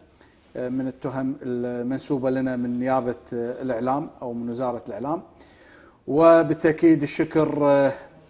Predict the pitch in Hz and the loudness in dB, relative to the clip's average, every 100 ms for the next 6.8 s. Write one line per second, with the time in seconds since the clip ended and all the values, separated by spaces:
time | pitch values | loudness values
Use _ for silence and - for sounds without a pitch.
0 | - 127 127 123 123 120 120 120 117 120 | -12 -8 -6 -6 -6 -6 -6 -6 -8 -10
1 | 120 123 - 123 127 131 131 - 147 135 | -12 -14 -14 -14 -10 -6 -6 -2 -2 0
2 | 135 135 139 139 143 - - - - 175 | -2 -2 0 0 0 -6 -20 -20 0 6
3 | 170 156 165 185 - 139 - 147 123 135 | 6 6 4 2 2 -2 0 0 0 -6
4 | 127 127 139 131 120 120 139 120 117 113 | -6 -2 -2 -2 -6 -2 -2 -2 -6 -6
5 | 131 131 131 131 131 170 165 - - - | -6 -6 -8 -8 -4 -4 -4 -20 -20 -20
6 | - - - 165 185 185 170 165 | -20 -20 -8 -2 0 4 4 2